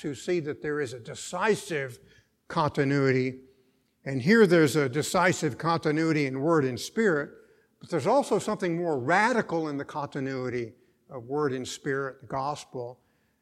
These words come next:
and, and that is the continuity with heaven. Uh, and that makes it all the more radical. Uh, and so the apostles, uh, uh, here, Peter and John, ensure continuity in word and spirit,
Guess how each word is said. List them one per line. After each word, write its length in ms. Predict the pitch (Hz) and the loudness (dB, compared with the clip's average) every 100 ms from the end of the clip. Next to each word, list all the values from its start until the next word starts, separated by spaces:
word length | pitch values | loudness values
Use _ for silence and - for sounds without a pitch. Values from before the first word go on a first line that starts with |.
| _ | _
and, 160 | 139 - | -16 -14
and 160 | 143 135 | -8 -2
that 160 | 165 | 0
is 160 | 160 147 | 0 -2
the 80 | 143 | -6
continuity 540 | - 147 151 143 131 | -6 -8 -6 -6 -6
with 140 | 113 - | -8 -6
heaven. 560 | 135 107 107 104 131 _ _ _ _ _ _ _ _ _ _ _ _ _ _ _ 123 | -6 -6 -8 -14 -20 _ _ _ _ _ _ _ _ _ _ _ _ _ _ _ -18
Uh, 80 | |
and 120 | 151 151 | -10 -6
that 140 | 156 | -4
makes 300 | 156 156 - | -2 -2 0
it 80 | 147 | 0
all 180 | 147 135 | 2 0
the 80 | |
more 220 | 131 131 123 | -2 -2 -4
radical. 580 | 120 110 117 - 127 _ _ _ _ - - - _ - - _ _ _ - | -4 -6 -10 -16 -20 _ _ _ _ -20 -20 -20 _ -20 -20 _ _ _ -16
Uh, 280 | 117 117 123 _ _ _ _ _ _ _ _ _ _ _ _ | -14 -14 -16 _ _ _ _ _ _ _ _ _ _ _ _
and 120 | 156 139 | -4 6
so 160 | 220 | 10
the 100 | 190 | 10
apostles, 880 | 175 - 277 202 - 175 160 123 - | 8 8 6 6 4 2 2 -2 -6
uh, 320 | 156 135 127 131 _ _ _ _ _ _ _ _ _ - | -6 -4 -6 -14 _ _ _ _ _ _ _ _ _ -20
uh, 120 | 123 | -14
here, 340 | 107 233 175 | -2 4 4
Peter 280 | 170 208 175 | 2 -2 -2
and 80 | 135 | 0
John, 420 | 170 196 202 156 | 2 4 4 2
ensure 560 | 147 139 - 202 185 160 | 0 -4 0 4 6 4
continuity 580 | - 190 175 170 170 151 | 2 0 0 0 0 0
in 140 | 143 | 0
word 240 | 170 165 | 0 0
and 120 | 135 117 | -2 -6
spirit, 520 | - 208 175 143 | 0 4 4 2